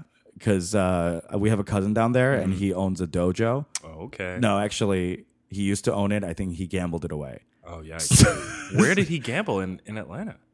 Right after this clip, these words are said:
Speaker 1: I, I think he's, like,
Speaker 2: Yeah,
Speaker 1: gambling
Speaker 2: just gambling in Vegas.
Speaker 1: on,
Speaker 2: Mm.
Speaker 1: online or whatever.
Speaker 2: Oh,
Speaker 1: Yeah, yeah.
Speaker 2: online.
Speaker 1: Things like that.
Speaker 2: Of course.
Speaker 1: Yeah, yeah.
Speaker 2: Of course, you can lose your money online.
Speaker 1: Oh, yeah. My family's big on gambling.
Speaker 2: Oh, gotcha.
Speaker 1: Huge. Yeah.
Speaker 2: Wow.
Speaker 1: We've
Speaker 2: Is
Speaker 1: lost
Speaker 2: this
Speaker 1: a
Speaker 2: a
Speaker 1: lot
Speaker 2: bit
Speaker 1: of
Speaker 2: or
Speaker 1: homes.
Speaker 2: not?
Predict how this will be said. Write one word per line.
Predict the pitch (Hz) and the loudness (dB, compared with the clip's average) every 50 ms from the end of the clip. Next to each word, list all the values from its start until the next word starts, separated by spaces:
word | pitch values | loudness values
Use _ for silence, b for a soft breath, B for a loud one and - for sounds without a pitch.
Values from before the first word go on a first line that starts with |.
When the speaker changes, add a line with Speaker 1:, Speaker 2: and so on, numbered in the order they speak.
| _ _ - | _ _ 0
Speaker 1:
I, | 110 113 113 | 2 2 2
I | 107 117 117 | 4 2 2
think | 117 - 127 120 107 | 2 2 2 0 2
he's, | 92 110 98 85 - | 2 0 0 0 -2
like, | 90 82 82 - - | -4 -6 -4 -4 -4
Speaker 2:
Yeah, | 98 95 | -2 -2
Speaker 1:
gambling | 92 92 90 87 | 0 0 -2 -2
Speaker 2:
just | 87 82 85 - | -4 -6 -6 -8
gambling | 92 87 85 85 85 82 | -8 -8 -8 -8 -10 -10
in | 80 78 | -10 -10
Vegas. | 80 80 80 80 - - _ _ - | -10 -12 -12 -12 -16 -18 _ _ -10
Speaker 1:
on, | 87 85 85 | -8 -8 -8
Speaker 2:
Mm. | 76 80 | -6 -6
Speaker 1:
online | 87 80 76 69 71 73 73 | -8 -8 -8 -10 -12 -10 -10
or | 71 | -10
whatever. | 71 69 71 82 | -8 -8 -6 -2
Speaker 2:
Oh, | 95 95 95 101 90 | -2 -2 0 -2 -2
Speaker 1:
Yeah, | 85 87 87 | -4 -4 -6
yeah. | 82 82 | -8 -8
Speaker 2:
online. | 85 90 104 113 107 104 95 87 | -8 -8 -10 -10 -12 -10 -8 -6
Speaker 1:
Things | 87 82 78 | -6 -6 -6
like | 82 80 - | -8 -10 -10
that. | 80 76 64 | -10 -12 -12
Speaker 2:
Of | - | -10
course. | - - 80 73 71 76 | -10 -8 -8 -8 -8 -8
Speaker 1:
Yeah, | 76 - | -8 -10
yeah. | - - b b b b b b | -12 -16 b b b b b b
Speaker 2:
Of | b b | b b
course, | 98 95 92 - | -12 -10 -10 -10
you | 120 - | -8 -8
can | 131 131 | -6 -4
lose | 131 123 117 | -4 -6 -4
your | 120 | -4
money | 110 107 107 98 | -6 -4 -4 -4
online. | 95 92 87 85 82 80 71 67 71 - _ _ - | -6 -8 -8 -10 -12 -12 -14 -16 -18 -20 _ _ 2
Speaker 1:
Oh, | 117 110 | 4 4
yeah. | 107 101 92 90 90 | 4 2 2 0 0
My | 101 120 131 135 | 4 4 6 6
family's | - 143 131 127 127 120 - | 6 6 6 8 6 4 4
big | - - 104 95 | 4 4 2 4
on | 87 85 82 | 2 0 -4
gambling. | 80 85 80 76 71 73 80 87 - - - | -4 -4 -6 -6 -6 -6 -8 -8 -8 -8 -6
Speaker 2:
Oh, | 90 92 90 85 | -6 -6 -6 -6
gotcha. | 82 85 98 - - 73 71 | -8 -8 -8 -10 -10 -14 -8
Speaker 1:
Huge. | - 117 107 95 82 73 76 - - - - - | -2 0 2 2 0 -2 -4 -8 -12 -16 -10 -6
Yeah. | 95 95 90 82 73 | -4 -2 -2 -2 -2
Speaker 2:
Wow. | - - | -4 -2
Speaker 1:
We've | 87 101 107 95 | 0 0 0 2
Speaker 2:
Is | 101 | 2
Speaker 1:
lost | 104 98 127 | 2 4 4
Speaker 2:
this | 135 - | 4 4
Speaker 1:
a | - | 4
Speaker 2:
a | |
Speaker 1:
lot | 95 95 | 4 6
Speaker 2:
bit | 101 101 | 6 6
Speaker 1:
of | 95 | 4
Speaker 2:
or | 101 104 | 4 4
Speaker 1:
homes. | 104 - | 2 2
Speaker 2:
not? | 101 98 98 - | 0 0 -2 -4